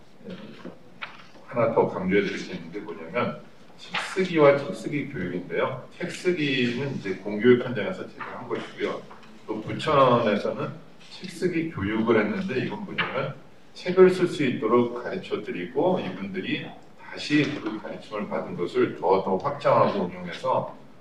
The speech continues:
부천에 있는 여러 교육기관들, 뭐, 구내학교라든지 중학교라든지,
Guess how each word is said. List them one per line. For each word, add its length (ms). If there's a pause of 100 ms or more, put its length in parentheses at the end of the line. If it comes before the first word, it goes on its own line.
(120)
부천에 440
있는 220
여러 360
교육기관들, 840
뭐, 220
구내학교라든지 1000
중학교라든지, 960